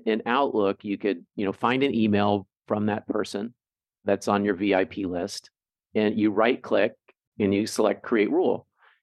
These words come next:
And then you just say, When I get an email from that person, display a desktop alert. There's your V I P list. You're giving a hotline to, to your brain to, you know, five people instead of the whole world. And that way you could be super responsive to your mentor or the managing partner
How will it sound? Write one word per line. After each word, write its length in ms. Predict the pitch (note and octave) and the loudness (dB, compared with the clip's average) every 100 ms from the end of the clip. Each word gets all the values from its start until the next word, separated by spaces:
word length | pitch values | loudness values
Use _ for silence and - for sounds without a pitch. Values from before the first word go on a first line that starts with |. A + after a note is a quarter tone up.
| - | -4
And 320 | G#2+ G#2+ G#2+ | 0 2 4
then 160 | G#2 G#2+ | 4 2
you 120 | G#2 | 2
just 200 | G2 G#2+ | 0 -2
say, 140 | A#2 G#2 | 0 0
When 140 | G#2 | 0
I 80 | A2 | -2
get 100 | A2+ | 0
an 80 | A#2+ | 0
email 380 | A2+ A2 G#2 | 0 0 -2
from 680 | G2 - A#2 G#2+ G#2+ B2+ - - | -4 -2 0 0 0 -2 -6 -2
that 220 | G#2+ A2 | -2 0
person, 520 | G#2+ G2 - D3+ F#3 _ _ _ _ B2+ | -2 -4 -2 -4 -6 _ _ _ _ -2
display 320 | A#2+ A#2 G#2+ | 0 2 2
a 40 | |
desktop 440 | B2+ D3+ - G2 G2+ | 2 -2 0 -2 0
alert. 320 | F2+ - - _ _ _ - | 0 -2 -6 _ _ _ -2
There's 200 | C#3 D#3+ | 0 0
your 100 | D3 | 0
V 140 | C#3 | 2
I 80 | B2 | 0
P 160 | - G2+ | 0 -2
list. 200 | F2+ G#2+ | -2 -4
You're 80 | |
giving 280 | F#2+ C#3 C#3 | -2 0 0
a 60 | G#2+ | 0
hotline 640 | A#2 A#2 G2+ G2 G2+ G2 | 2 2 2 2 2 -2
to, 480 | - G#2 G2 F#2+ F2+ _ _ _ - | -2 -2 0 0 -2 _ _ _ -14
to 100 | - | -2
your 80 | G#2+ | 0
brain 560 | E2+ A2+ C3 A2 G2 G2+ | 2 2 4 2 0 -2
to, 240 | G#2+ G2+ - | 0 0 0
you 120 | G2 | -2
know, 80 | F#2+ | 0
five 380 | A#2 B2 B2+ A#2 | 0 0 -2 -4
people 540 | F#2+ - G2 F#2+ - - | -8 -4 -4 -4 -8 -8
instead 320 | G2+ - G#2+ | -8 0 2
of 80 | G2 | 2
the 100 | G2 | 2
whole 260 | G2 F#2+ A2 | 2 2 4
world. 460 | F#3 C#3+ G2+ G#2 _ _ _ | 2 2 0 -2 _ _ _
And 100 | - | -2
that 140 | B2+ C3 | 0 2
way 120 | A#2+ | 2
you 140 | A#2+ | 2
could 180 | A#2+ G#2+ | 0 0
be 120 | A2+ | 0
super 340 | G#2 A#2 G#2+ G#2+ | 0 0 -2 0
responsive 540 | G2+ - G2+ G2+ F2+ | -2 -2 -4 -4 -6
to 100 | - | -4
your 120 | G#2+ G2+ | 0 2
mentor 640 | G2 G2 - G2 G2 G2 | 2 0 0 0 2 2
or 160 | G2+ F2+ | 0 -2
the 80 | |
managing 420 | G2+ G2 G2 G2+ - | 0 2 2 0 -2
partner 580 | G2+ F#2+ G#2 G2 F#2 | 0 0 0 -2 -4